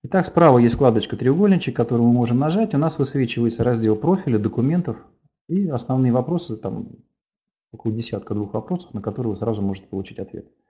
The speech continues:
Точно так же раздел «Профиль» у нас открывается слева. Видите, у нас панель инструментов, слева есть профиль.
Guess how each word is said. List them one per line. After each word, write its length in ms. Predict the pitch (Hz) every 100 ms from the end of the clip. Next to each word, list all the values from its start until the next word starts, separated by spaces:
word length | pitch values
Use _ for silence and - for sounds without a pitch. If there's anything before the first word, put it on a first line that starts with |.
| _ - - - _
Точно 220 | 151 -
так 200 | 190 220
же 80 | 170
раздел 320 | 165 160 170
«Профиль» 340 | 170 208 202 143
у 40 |
нас 180 | 151 160
открывается 540 | 139 143 143 160 -
слева. 440 | 131 160 127 92 - -
Видите, 360 | 127 185 170 117
у 20 |
нас 140 | 113
панель 320 | - 131 123 110
инструментов, 520 | 110 135 185 233 120
слева 240 | 139 190
есть 300 | 160 156 -
профиль. 440 | 113 113 110 190